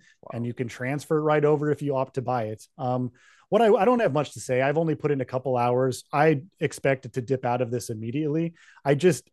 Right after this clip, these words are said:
Speaker 2: I don't have the Final Fantasy love that a lot of people do. So I'm jumping into this as kind of like, I've enjoyed the series. I like R P Gs, but I don't really care if I like this or not. I'm hooked. The story, I,
Speaker 1: Nice.
Speaker 2: well, I'm not gonna say anything, but the story,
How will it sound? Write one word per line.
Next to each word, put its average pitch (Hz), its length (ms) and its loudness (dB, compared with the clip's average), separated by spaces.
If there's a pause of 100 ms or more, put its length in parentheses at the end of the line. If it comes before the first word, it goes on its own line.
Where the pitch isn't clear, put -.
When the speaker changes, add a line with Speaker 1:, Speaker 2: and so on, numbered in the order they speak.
Speaker 2:
I 147 100 2
don't 175 180 0
have 143 220 0
the 143 80 -2
Final 135 300 -2
Fantasy 127 500 -4
love 151 300 4
that 160 120 4
a 156 40 2
lot 147 180 2
of 127 80 -2
people 156 240 -6
do. 147 240 -2
So 139 160 -6
I'm 147 140 0
jumping 143 340 -2
into 131 180 -6
this 131 180 -4
as 117 100 -10
kind 127 220 -4
of 117 120 -4
like, 113 280 -6 (480)
I've 151 160 4
enjoyed 180 300 4
the 208 80 -4
series. 214 380 -4 (200)
I 135 60 -6
like 180 280 -2 (240)
R 156 140 0
P 165 120 -2
Gs, 156 500 -2
but 147 100 2
I 143 100 4
don't 151 160 -2
really 135 420 2
care 131 220 0
if 131 100 -2
I 127 60 2
like 127 260 0
this - 160 -10
or 120 60 -8
not. 160 240 -4 (680)
I'm 170 160 4
hooked. 131 360 -2 (560)
The 117 220 2
story, 165 400 8
I, 156 40 10
Speaker 1:
Nice. 165 40 10
Speaker 2:
well, 190 80 8
I'm 202 60 6
not - 80 6
gonna 135 100 0
say 185 140 0
anything, 135 260 0
but 147 120 0
the 131 60 -8
story, 175 680 0